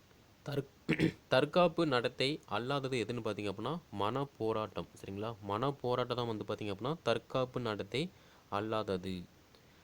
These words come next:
அடுத்து எட்டாவது வினா வந்து பாருங்க, இவற்றில் எது ஆளுமையின் உயிரியல் காரணி அல்ல? So, எதுன்னு பார்த்தீங்க அப்படின்னா,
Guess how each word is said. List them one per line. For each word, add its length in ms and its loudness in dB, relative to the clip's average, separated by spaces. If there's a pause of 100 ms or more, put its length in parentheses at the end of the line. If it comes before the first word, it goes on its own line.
(180)
அடுத்து 360 0
எட்டாவது 480 4
வினா 200 2
வந்து 200 -2
பாருங்க, 340 0 (200)
இவற்றில் 500 0 (200)
எது 240 2 (280)
ஆளுமையின் 560 2 (120)
உயிரியல் 500 -2 (120)
காரணி 440 0
அல்ல? 200 -2 (420)
So, 160 -4
எதுன்னு 300 2
பார்த்தீங்க 300 0
அப்படின்னா, 320 -4